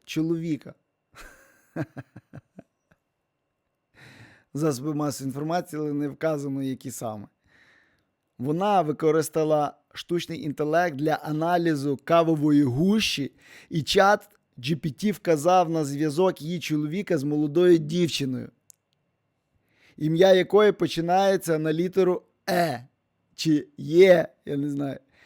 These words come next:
Жінка вигнала чоловіка з дому та подала на розлучення, хоча чоловік заперечує зраду.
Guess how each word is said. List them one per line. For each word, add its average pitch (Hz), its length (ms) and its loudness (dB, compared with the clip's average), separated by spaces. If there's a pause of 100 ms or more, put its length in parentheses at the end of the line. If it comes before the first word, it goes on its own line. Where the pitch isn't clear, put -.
(260)
Жінка 190 640 0 (240)
вигнала 175 680 4
чоловіка 165 640 0
з 139 120 -4
дому 190 420 2
та 170 440 2 (180)
подала 185 600 4
на 180 140 0
розлучення, 170 720 2 (380)
хоча 175 340 4
чоловік 180 420 0
заперечує 185 720 6
зраду. 156 500 0